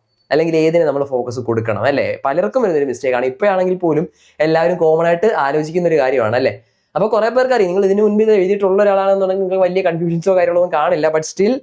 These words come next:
ആദ്യമായിട്ട് എഴുതുന്ന ഒരാളാണെന്നുണ്ടെങ്കിൽ പലപ്പോഴും ആലോചിക്കും, നമുക്കറിയാം പ്രിലിംസ് എഴുതാതെ മെയിൻസിലേക്ക് പോകാൻ പറ്റില്ല അല്ലേ.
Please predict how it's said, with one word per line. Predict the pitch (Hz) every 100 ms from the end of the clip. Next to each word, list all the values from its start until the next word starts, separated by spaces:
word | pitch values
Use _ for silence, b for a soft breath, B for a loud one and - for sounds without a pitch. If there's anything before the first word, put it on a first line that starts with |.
| b b -
ആദ്യമായിട്ട് | 180 196 220 240 240 247
എഴുതുന്ന | 226 214 202
ഒരാളാണെന്നുണ്ടെങ്കിൽ | 196 190 190 185 190 175
പലപ്പോഴും | 170 175 175
ആലോചിക്കും, | 147 143 135
നമുക്കറിയാം | 160 180 175 202 214 _
പ്രിലിംസ് | - 120 139 185
എഴുതാതെ | 180 185 214
മെയിൻസിലേക്ക് | 196 190 202 196
പോകാൻ | 202
പറ്റില്ല | 180 180 117 -
അല്ലേ. | 139